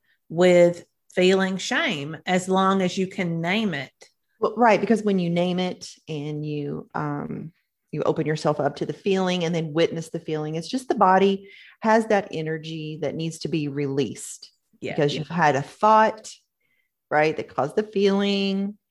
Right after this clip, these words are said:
Speaker 2: And the feeling is just a vibration in the body from the chemical cocktail. And the best, most healthy, natural thing you could do for your, for yourself is to name it, open up to it,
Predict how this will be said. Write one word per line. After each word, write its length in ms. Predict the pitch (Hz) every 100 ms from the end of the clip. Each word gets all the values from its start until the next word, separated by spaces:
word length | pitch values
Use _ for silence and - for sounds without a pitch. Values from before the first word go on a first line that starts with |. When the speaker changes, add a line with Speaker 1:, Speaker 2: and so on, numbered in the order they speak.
| _ _ _ -
Speaker 2:
And 400 | 156 147 147 143
the 100 | -
feeling 340 | - 143 147 151
is 140 | 151
just 180 | 147 139
a 80 | 139
vibration 800 | 143 156 156 170 175 170 160
in 80 | 143
the 140 | 139 - -
body 400 | 170 165 170 170
from 220 | 170 139
the 60 | 139
chemical 380 | 160 160 165
cocktail. 720 | 160 143 143 - 139 135 131 - _ - _ -
And 240 | 143 135 143
the 40 |
best, 420 | 147 175 185 -
most 240 | 151 143 -
healthy, 580 | - 269 294 285 262 247
natural 320 | 214 214 208
thing 240 | 185 165
you 80 | 151
could 180 | 151 135
do 160 | 151 151
for 160 | 156
your, 280 | 151 165 -
for 400 | - - 269 339
yourself 540 | 240 170 - - - - _ _ _ _ _ -
is 260 | 160 160 -
to 260 | 160 147 143
name 280 | 151 170
it, 200 | 170 - - _ -
open 200 | 143 143
up 140 | 139 -
to 140 | 160
it, 180 | 139